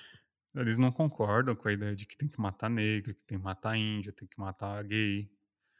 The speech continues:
né? Mas eles acreditavam na ideia de que o Brasil poderia ser um país melhor, ter um crescimento maior, ser mais honesto, que foi também um discurso do Bolsonaro, né? Da,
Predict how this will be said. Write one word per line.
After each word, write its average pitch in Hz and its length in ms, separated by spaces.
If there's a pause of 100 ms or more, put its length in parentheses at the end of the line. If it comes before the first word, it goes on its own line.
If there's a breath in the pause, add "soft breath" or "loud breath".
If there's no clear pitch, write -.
(260)
né? 101 600
Mas 117 240
eles 127 180
acreditavam 147 640
na 170 140
ideia 156 320
de 160 100
que 156 420 (220)
o 135 80
Brasil 135 360
poderia 147 420
ser 151 140
um 135 60
país 143 280
melhor, 139 440 (200)
ter - 80
um 110 100
crescimento 120 640
maior, 107 460
ser - 160
mais 107 260
honesto, 110 600 (280)
que 135 80
foi 151 280
também 117 300
um 107 120
discurso - 440
do 107 60
Bolsonaro, 98 600
né? 95 140
Da, 95 220